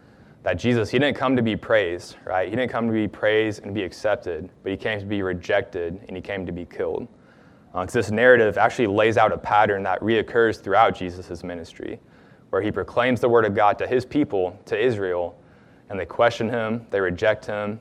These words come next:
Even though he fulfills the scripture, he's rejected and they seek his death, right? They seek a violent death for him. So what Luke is saying here is, look, this is, this is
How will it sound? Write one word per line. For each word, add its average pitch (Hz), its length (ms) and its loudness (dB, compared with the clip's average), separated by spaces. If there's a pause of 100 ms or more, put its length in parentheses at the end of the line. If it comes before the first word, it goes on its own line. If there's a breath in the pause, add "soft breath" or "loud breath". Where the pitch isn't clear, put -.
(120)
Even 120 240 2
though 127 140 6
he 127 160 4
fulfills 127 420 2
the 113 80 -2
scripture, 95 640 0 (260 soft breath)
he's 101 160 -8
rejected 107 680 2
and 98 120 -8
they 90 100 -4
seek - 420 -6 (100)
his 87 220 -8
death, - 340 -8
right? 90 260 -2
They - 60 -12
seek 95 220 -8
a 87 60 -6
violent 95 460 0
death 92 220 -4
for - 120 -10
him. - 240 -16 (580 soft breath)
So 117 160 2
what 107 140 6
Luke 135 200 6
is 123 140 2
saying 135 320 4
here 107 180 2
is, 95 340 -2
look, 92 300 -2
this 120 220 2
is, 117 220 2
this 123 260 0
is 110 180 0